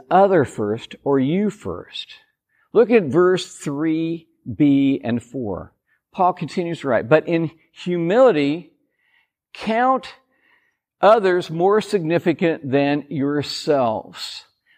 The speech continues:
Let each of you look not only to his own interest, but also to the interest of others." Humility was commended by Paul. Humility is a unifier. It says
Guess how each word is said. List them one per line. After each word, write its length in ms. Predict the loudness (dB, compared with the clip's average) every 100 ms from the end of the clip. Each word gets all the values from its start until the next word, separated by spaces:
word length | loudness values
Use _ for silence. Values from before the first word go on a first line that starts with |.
| 2
Let 300 | 2 2 0
each 400 | 2 2 0 0
of 260 | 2 2
you 320 | 2 -2 0
look 300 | 2 4 2
not 220 | 0 -4 -2
only 400 | -2 0 -2 -4
to 200 | 0 0
his 140 | 0
own 340 | 0 -2 -2 0
interest, 520 | -2 -2 -4 -4 0
but 220 | 0 0
also 520 | 2 2 2 0 0 0
to 160 | -2
the 160 | -4 -4
interest 580 | -4 -4 -2 -4 -4 -4
of 160 | -6 0
others." 640 | 0 2 0 -6 -12 -20 _ _ _ _
Humility 840 | -8 -4 0 4 4 4 2 0 -10 _ _
was 140 | -8 -6
commended 520 | -4 -4 -4 -4 0
by 180 | 0 0
Paul. 460 | -4 -4 -4 -4 _
Humility 560 | -4 2 4 4 4 -2
is 300 | 2 2 0
a 120 | -4
unifier. 800 | -2 -2 -2 -2 -2 -2 -2 -6 _ -2
It 180 | 0 0
says 320 | 2 2 2